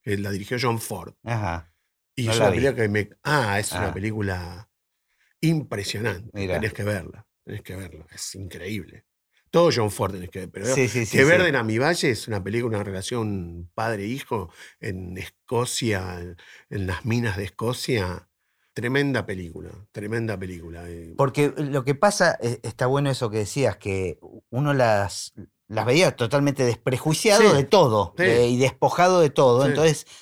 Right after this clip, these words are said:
Speaker 2: eh, por eso me, me gusta hacer esa pregunta, porque ese impacto es muy particular y
Speaker 1: Sí.
Speaker 2: muy personal. Y a veces después reencontrarte con la película de grande, ya con un conocimiento,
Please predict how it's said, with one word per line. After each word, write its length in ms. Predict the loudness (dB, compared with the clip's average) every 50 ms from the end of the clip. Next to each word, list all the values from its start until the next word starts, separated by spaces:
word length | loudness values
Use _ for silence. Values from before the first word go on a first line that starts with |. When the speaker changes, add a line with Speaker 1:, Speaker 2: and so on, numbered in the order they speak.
| _ _ -2
Speaker 2:
eh, 280 | 0 0 0 0 -2 -2
por 120 | 0 2 2
eso 140 | 2 4 2
me, 180 | 2 2 2 2
me 120 | 2 2
gusta 280 | 4 2 2 2 2 0
hacer 180 | 2 2 0
esa 220 | 0 0 -2 -2 -2
pregunta, 420 | 0 -2 -2 -2 0 0 0 -2
porque 220 | -2 -4 -4 -4
ese 180 | -4 -4 -2 -2
impacto 800 | -4 -2 0 2 2 2 2 0 -6 _ 0 2 2 2 0 -4 _ _ -20 -20 -20 _ _ _ _ _ _ -16
es 280 | -12 -8 -6 -6 -4
muy 240 | -4 -2 -2 0 0
particular 640 | 0 0 -2 -2 -2 -4 -2 2 4 6 6 6 6
y 60 | 4
Speaker 1:
Sí. 40 | 4
Speaker 2:
muy 160 | 2 2 2
personal. 800 | 2 0 0 0 0 0 0 2 4 4 4 4 2 2 -2 -4 -8 _ _ _ -20 -20 -20 -20 _ _ _ -8
Y 300 | -4 -2 -2 0 2 2
a 80 | 2 4
veces 420 | 4 2 2 2 2 0 0 0
después 380 | -4 -8 -6 -2 -2 -2 -2 0
reencontrarte 720 | -2 -2 -2 0 0 0 0 0 2 2 2 2 2 0
con 160 | 0 0 0 2
la 560 | 2 2 2 2 2 0 0 -2 -4 -6 -6
película 460 | -8 -6 -6 -6 -6 -4 -2 0 0
de 80 | 2 2
grande, 400 | 2 4 4 4 4 4 2 2
ya 160 | 0 0 -2
con 160 | -2 -2 -2
un 80 | -2 -2
conocimiento, 680 | 0 0 0 0 -2 -2 -2 0 2 2 2 2 0 -2